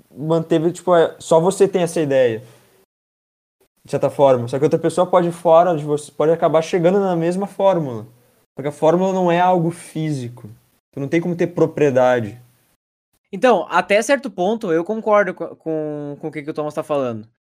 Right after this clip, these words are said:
Speaker 2: Eu só não concordo com a, tipo assim, vamos dizer assim, até que essa coisa de, tipo, ter a,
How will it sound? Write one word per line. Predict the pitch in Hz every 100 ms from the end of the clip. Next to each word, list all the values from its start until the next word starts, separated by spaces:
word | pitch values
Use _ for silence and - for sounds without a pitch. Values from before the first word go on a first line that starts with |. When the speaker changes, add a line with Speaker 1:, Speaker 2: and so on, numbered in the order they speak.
| _
Speaker 2:
Eu | -
só | 175
não | 185
concordo | 202 208 175 185
com | 220 220
a, | 220 - 90 _ _
tipo | 180
assim, | 202 214 180 127 - _ _ _ _
vamos | 160 185
dizer | 196
assim, | 196 180 143 _ _ _
até | 180 185 233
que | 240
essa | 254 233 233
coisa | 190 208 226
de, | 190 208
tipo, | 196 - 190 180 165 156
ter | 156 175 185
a, | 170 160 143 139